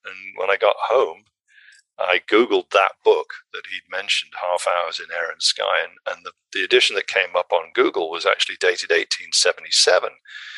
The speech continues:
which was a huge shock to me. I mean, it was pushing it back, you know, another two decades.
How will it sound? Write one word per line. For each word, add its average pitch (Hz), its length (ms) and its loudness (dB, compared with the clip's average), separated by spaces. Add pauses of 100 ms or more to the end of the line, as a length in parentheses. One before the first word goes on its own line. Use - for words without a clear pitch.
(320)
which - 340 2
was 98 140 -2
a 107 40 -2
huge - 460 2
shock - 400 2
to - 100 -8
me. 82 120 -10
I 82 60 -8
mean, 87 80 -14
it - 40 -10
was - 100 -4
pushing 113 400 0
it - 140 -6
back, 92 220 -2 (100)
you 110 60 -4
know, 85 120 -2
another 92 280 -4
two - 240 -6
decades. - 560 -2